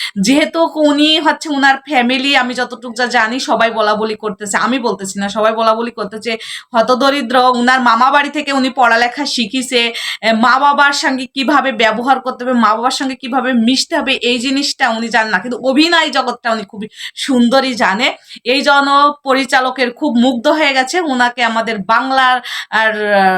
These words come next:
উম, বধূ, বাংলার নববধূ হিসাবে চিত্র জগতে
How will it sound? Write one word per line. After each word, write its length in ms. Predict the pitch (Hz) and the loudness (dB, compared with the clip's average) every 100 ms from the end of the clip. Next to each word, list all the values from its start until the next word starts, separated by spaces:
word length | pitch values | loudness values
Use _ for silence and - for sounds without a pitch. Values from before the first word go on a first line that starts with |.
| 175 101 - | 0 -6 -10
উম, 340 | 185 185 175 156 | -6 -6 -4 0
বধূ, 500 | 254 294 302 277 180 | 2 4 4 4 2
বাংলার 680 | 202 247 262 262 247 226 | 2 2 2 2 2 0
নববধূ 760 | 226 240 254 302 302 269 277 269 - - - | 0 2 2 2 2 2 0 -4 -8 -14 -8
হিসাবে 400 | 240 262 233 247 247 | -2 0 0 -4 -4
চিত্র 340 | 247 - 247 | -10 -4 -2
জগতে 500 | 240 226 240 233 214 | 0 0 -2 -2 -2